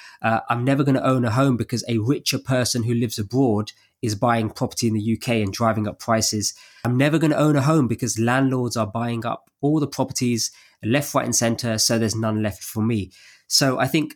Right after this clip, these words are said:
blaming the older and also different class of generation, you know, the more wealthy, the richer, it, this is something which was very apparent in my, uh, late teens, early twenties,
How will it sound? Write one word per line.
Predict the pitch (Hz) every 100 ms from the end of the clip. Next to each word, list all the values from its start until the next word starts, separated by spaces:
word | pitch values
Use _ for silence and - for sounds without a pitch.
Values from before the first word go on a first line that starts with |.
| _
blaming | 113 135 147 165 156 143
the | 131 131
older | 131 135 135 123 123 -
and | 123
also | 151 160 - 135 -
different | 110 143 139 135 - -
class | 139 147 151 135 -
of | 107
generation, | 120 110 107 101 - 123 - _
you | 113
know, | 110 -
the | 113
more | 101 123 107
wealthy, | 110 113 113 - 117 156
the | 117
richer, | 104 113 - - 117 -
it, | 117 - - -
this | 139 135
is | -
something | 120 113 117 -
which | 123 -
was | 127 104
very | 131 143
apparent | 127 - 123 113 - - _ _ -
in | 117
my, | 117 110 - _ _ _ -
uh, | - 95 123 135
late | 139 - - 135 156 160 -
teens, | 147 135 120 131
early | 120 113
twenties, | - 143 139 120 107 107